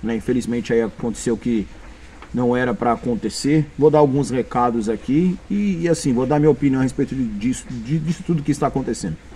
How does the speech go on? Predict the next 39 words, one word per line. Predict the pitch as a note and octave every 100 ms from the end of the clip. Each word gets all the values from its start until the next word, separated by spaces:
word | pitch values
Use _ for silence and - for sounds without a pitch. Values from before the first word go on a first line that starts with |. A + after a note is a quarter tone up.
| - - - - -
Semana | D#3 E3+
passada | F3 - F3+
eu |
fiz | D#3 E3
um | D3+
vídeo | B2 D#3+ C#3
falando | - C3 D3
a |
respeito | C3+ A#2 C#3+
dessa | C#3 B2
reunião | B2+ C3+ B2+ B2+
que | B2+
ia | B2
ter | G2+
essa | B2 A2+
semana, | A#2 A2+ G#2 B2+ C#3
não | A#2
sei | G#2 A2+
se | A#2
vocês | A2 G#2+ G2
lembram, | A2+ B2+ B2+ - - - - - - - - - - - - -
na | - A#2
Mobtech, | C3 A2+ - - C3 C3+ - B2+ A2+
aplicativo | A2 G#2+ A#2+ A#2+ - D#3+ C#3
e | A#2
tal, | C#3+ D3
pra | A#2+ C3+
resolver | D#3 D3 D3
essa | D3 C#3+
polêmica | D3 C3+ C#3+ C#3+
do | C3+ C#3+
ar. | F#2 E2+
Resumindo, | C#3 C#3 E3+ C3+ A#2 G2+
os | A#2
aplicativos | A#2 B2+ B2 A#2 C#3 B2
não | C#3+
deram | C3 C3+ C3+
a |
resposta, | B2 - A#2 C3 -